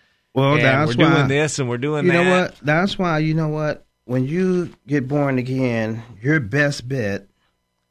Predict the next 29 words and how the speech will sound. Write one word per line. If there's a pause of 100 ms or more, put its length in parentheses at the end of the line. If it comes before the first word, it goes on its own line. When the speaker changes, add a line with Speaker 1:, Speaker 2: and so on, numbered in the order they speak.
(120)
Speaker 1:
is
to
be
a
student
of
the
scriptures.
Learn. (280)
The
scripture
says
over
in
Ephesians
five,
I'm
right
here
too.
It
says,
"Therefore," (400)
that's
five,
uh,
seventeen.
It
says,